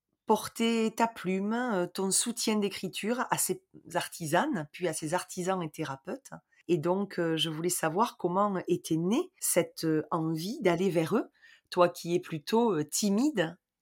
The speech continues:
et même si tu aimes créer dans l'ombre, il y a quand même, euh, aller vers eux, rentrer dans leur intimité,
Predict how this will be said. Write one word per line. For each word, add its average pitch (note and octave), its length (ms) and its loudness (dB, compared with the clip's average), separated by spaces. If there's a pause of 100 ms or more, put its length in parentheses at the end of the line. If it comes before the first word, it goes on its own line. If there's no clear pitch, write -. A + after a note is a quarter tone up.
(120)
et D#3 220 6
même F3+ 200 2
si F3+ 140 -4
tu F#3+ 120 4
aimes F3+ 100 4
créer F#3 240 2
dans D#3+ 120 4
l'ombre, B3 380 2
il G3 60 -2
y E3 40 0
a D#3 60 0
quand D#3 180 -2
même, G3 260 0
euh, D3+ 160 -2 (140)
aller F3 280 8
vers D#3+ 300 2
eux, B3+ 300 2
rentrer F3+ 500 4
dans D#4 120 4
leur G#3+ 180 2
intimité, F#3 840 -2